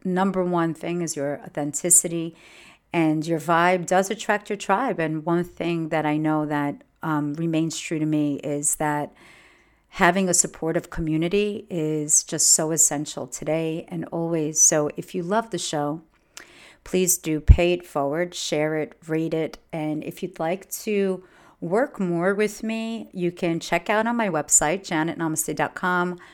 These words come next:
I have something called the Soul Star membership, which is global. And also, I am doing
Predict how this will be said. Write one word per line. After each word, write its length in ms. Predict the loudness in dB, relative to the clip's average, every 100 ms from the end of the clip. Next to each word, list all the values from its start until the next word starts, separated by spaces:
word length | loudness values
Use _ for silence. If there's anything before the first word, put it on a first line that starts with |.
| -20 -20 -20 _
I 220 | 2 2
have 260 | 2 -2 -2
something 300 | -2 -2 -2
called 160 | -4 0
the 60 |
Soul 280 | 2 2 2
Star 240 | 2 2
membership, 580 | 4 2 0 -2 -4 -4
which 160 | -10 -2
is 140 | -2
global. 640 | -2 -4 -4 -2 -2 -4 -6 -16 -20 -20 _
And 340 | 0 2 2 0 -6 -6
also, 800 | -4 -2 -4 -4 -2 0 -2 -6 _ _ _ _ _ -6
I 480 | -2 0 0 -2 -8 -4
am 120 | -2
doing 440 | 0 2 0 0